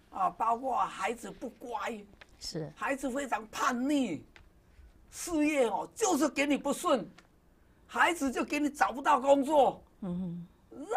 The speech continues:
Speaker 1: 让你哦，实在一关过一关的这种痛苦啊，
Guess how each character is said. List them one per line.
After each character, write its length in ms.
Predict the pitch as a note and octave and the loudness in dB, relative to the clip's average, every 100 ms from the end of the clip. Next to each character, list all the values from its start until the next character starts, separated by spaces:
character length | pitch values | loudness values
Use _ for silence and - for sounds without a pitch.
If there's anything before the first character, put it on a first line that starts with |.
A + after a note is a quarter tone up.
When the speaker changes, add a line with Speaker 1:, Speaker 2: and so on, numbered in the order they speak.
| - | 0
Speaker 1:
让 240 | E4 C#4+ | 2 2
你 160 | B3 A#3+ | 2 2
哦， 220 | A3 G#3 | 2 0
实 200 | - C4 | -4 -8
在 340 | C4+ C4 A3 A3 - - _ _ | 0 2 2 -2 -14 -20 _ _
一 100 | D4+ | 0
关 420 | - - C4 A#3 A#3+ | 0 0 4 4 2
过 340 | - D4 G#3+ | -4 0 0
一 100 | A3 | -2
关 320 | - A#3+ A3+ | -8 -2 -2
的 100 | G3+ | -2
这 140 | D#3 A#3 | -4 -4
种 160 | D3 - | -8 -8
痛 380 | - E4 B3 D#3+ | -4 0 0 0
苦 240 | - C3+ | -10 -8
啊， 140 | C3+ | -8